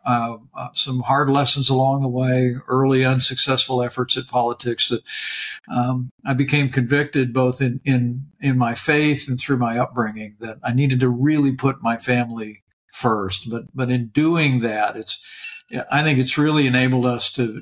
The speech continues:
to do the things that we've been able to do. But the joy of being able to write this with my daughter, who is the best writer in the family by far,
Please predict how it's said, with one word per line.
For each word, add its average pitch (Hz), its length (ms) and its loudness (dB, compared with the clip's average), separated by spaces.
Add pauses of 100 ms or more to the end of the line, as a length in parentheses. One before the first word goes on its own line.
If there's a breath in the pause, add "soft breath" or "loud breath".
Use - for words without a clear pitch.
(120)
to 120 240 0 (280)
do 147 220 2
the 147 100 2
things 147 340 2
that 135 100 2
we've 120 180 0
been 127 120 2
able 127 260 2
to 117 100 0
do. 123 420 2
But 104 120 -18 (500 soft breath)
the 135 80 -4
joy 160 280 2
of 139 60 0
being 147 160 2
able 143 160 2
to 127 60 0
write 135 260 0
this 135 240 -2
with 139 180 -4
my 123 160 0
daughter, 143 420 0
who 127 180 2
is 131 200 2
the 131 80 -8
best 151 280 0
writer 143 360 4
in 120 60 0
the 123 80 -2
family 131 400 -2
by 113 200 0
far, 135 580 -2